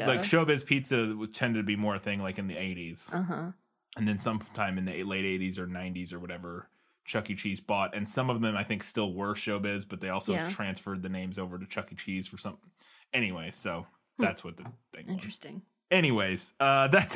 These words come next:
Speaker 1: it for our fan <laughs> feedback that, and our, and our, uh, our pizza and play place, uh,
Speaker 2: Preoccupation.
Speaker 1: talk. <laughs> I'm gonna start a new podcast. It's just about, like, uh, combination play place food.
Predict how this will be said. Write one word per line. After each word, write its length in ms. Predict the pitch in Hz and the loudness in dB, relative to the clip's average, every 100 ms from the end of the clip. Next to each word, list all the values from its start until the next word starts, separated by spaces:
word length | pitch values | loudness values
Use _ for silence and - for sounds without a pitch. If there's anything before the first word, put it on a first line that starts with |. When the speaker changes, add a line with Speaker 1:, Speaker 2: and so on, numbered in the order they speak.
| 147 | 6
Speaker 1:
it 160 | 254 320 | 6 6
for 140 | - | 6
our 60 | 214 | 6
fan 420 | 185 226 208 208 | 6 6 6 6
<laughs> 60 | 170 | 6
feedback 560 | 208 196 196 214 202 202 | 6 6 8 6 6 6
that, 320 | 170 - 160 | 6 4 4
and 180 | 165 156 | 6 8
our, 140 | 143 | 8
and 240 | 139 143 139 | 8 8 8
our, 220 | 135 135 | 8 8
uh, 180 | 135 135 - - - - - - - - - - - - - - | 6 4 -6 -14 -16 -16 -12 -12 -12 -18 -16 -12 -10 -10 -16 -4
our 140 | 143 127 | 2 2
pizza 520 | - - 196 - 185 | 2 4 4 8 8
and 160 | 160 143 | 8 6
play 240 | 170 170 | 6 6
place, 480 | 165 175 175 165 165 | 6 6 6 6 6
uh, 600 | 143 131 127 131 135 135 - - | 6 8 6 6 6 6 4 -10
Speaker 2:
Preoccupation. 1040 | - 214 180 190 - 208 202 185 - 202 226 | 2 4 4 2 2 4 4 4 4 4 6
Speaker 1:
talk. 440 | 139 123 - - - - - | 6 6 0 -6 -14 -20 -20
<laughs> 240 | - - | -12 -8
I'm 60 | 330 | -6
gonna 160 | 254 262 | -4 -2
start 220 | - 170 | 4 4
a 40 | 131 | 6
new 140 | 123 | 2
podcast. 600 | 120 110 104 107 98 - | 4 2 2 0 -2 -4
It's 80 | - | -10
just 160 | 117 - | -10 -6
about, 460 | 98 98 90 - - - - - | -2 -2 -2 -8 -10 -14 -12 0
like, 320 | 110 107 - - - - - _ - | 2 2 -2 -8 -20 -20 -20 _ 0
uh, 240 | 120 117 - - - | 2 2 0 -8 -2
combination 760 | - 139 131 120 120 113 120 113 | 4 4 6 4 4 2 0 0
play 320 | - 113 110 | 2 2 2
place 560 | 110 110 110 110 - - - _ | 2 2 2 0 -6 -12 -20 _
food. 600 | - - 123 113 113 123 | -14 0 4 6 6 2